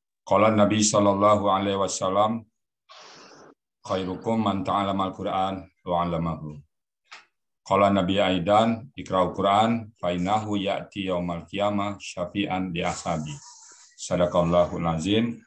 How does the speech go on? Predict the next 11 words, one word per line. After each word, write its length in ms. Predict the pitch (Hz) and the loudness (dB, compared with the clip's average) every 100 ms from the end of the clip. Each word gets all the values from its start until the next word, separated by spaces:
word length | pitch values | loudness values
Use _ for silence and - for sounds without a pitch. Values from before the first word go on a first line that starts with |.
| _ _ _ - | _ _ _ -10
wa 80 | |
sadaqa 400 | 87 90 87 92 | -4 0 0 0
Nabiul 320 | 87 82 85 82 | 0 -2 -4 -4
Karim, 500 | 85 90 104 110 - | -2 0 -2 -2 -6
wa 140 | 85 | -4
nahnu 400 | 90 90 90 87 | -4 -4 -4 -4
ala 240 | 85 82 | -2 -4
zalika 400 | 76 85 78 87 | -4 -6 -6 -4
minasyahidin 760 | 85 80 80 - 82 80 85 85 | -2 -2 -4 -6 -6 -4 -4 -4
wa 80 | 80 | -6
syakirin, 640 | 82 - 90 101 113 | -10 -6 -2 2 0